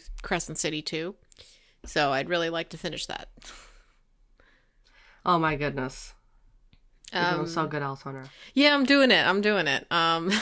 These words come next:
Speaker 1: <laughs> but generally, we're home, and it's nice working on work, and this past week, I sent off all of my shower invites, so that was good. You should be getting
Speaker 2: Ooh,
Speaker 1: yours
Speaker 2: fun,
Speaker 1: soon.
Speaker 2: fun.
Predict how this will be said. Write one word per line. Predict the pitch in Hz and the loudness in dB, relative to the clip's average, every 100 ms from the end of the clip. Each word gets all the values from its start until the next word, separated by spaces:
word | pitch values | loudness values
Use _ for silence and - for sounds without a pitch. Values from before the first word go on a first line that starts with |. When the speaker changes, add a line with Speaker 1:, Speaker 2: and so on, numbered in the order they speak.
| - | -4
Speaker 1:
<laughs> | - 233 | -6 0
but | 240 226 - - | 2 2 0 0
generally, | 220 233 247 240 247 240 233 | 2 2 2 2 2 2 2
we're | 202 196 196 | 0 0 0
home, | 180 175 180 185 175 | -2 -2 -2 -4 -6
and | 165 160 160 | -6 -6 -8
it's | - | -8
nice | 165 156 151 160 - - _ _ _ - | -4 -2 -4 -8 -12 -18 _ _ _ -4
working | 175 170 165 | -2 2 2
on | 160 160 160 160 170 - _ _ _ _ - | 4 2 0 -4 -16 -20 _ _ _ _ -6
work, | 214 226 220 214 | 2 6 6 4
and | 139 160 160 156 - _ _ - | 0 0 -2 -6 -18 _ _ -12
this | 156 - | -10 -6
past | 185 175 - | -4 -4 -2
week, | 180 175 | -2 0
I | 175 165 165 165 170 175 | 2 4 4 2 -2 -6
sent | - - 165 170 185 | -8 -2 0 0 2
off | 165 160 165 - - - _ _ _ _ _ - | 4 4 2 -4 -20 -20 _ _ _ _ _ -8
all | 165 170 | -4 -4
of | |
my | 170 165 165 160 160 | -2 -2 -2 -4 -6
shower | - - 185 185 196 190 | -6 0 2 2 2 2
invites, | 214 214 208 214 - | 2 4 4 2 -2
so | - 165 147 147 151 160 156 | -4 -2 -2 -4 -6 -6 -4
that | 147 | -4
was | 175 | -4
good. | - 214 254 - _ _ _ _ _ _ - - - - - | -6 -6 -8 -14 _ _ _ _ _ _ -20 -20 -20 -20 -12
You | 170 | -10
should | 160 | -8
be | 160 | -6
getting | 160 156 160 | -2 -2 0
Speaker 2:
Ooh, | |
Speaker 1:
yours | 202 214 | 0 0
Speaker 2:
fun, | 127 131 | 0 0
Speaker 1:
soon. | 190 240 - | 2 0 0
Speaker 2:
fun. | 135 135 247 | -4 -2 -4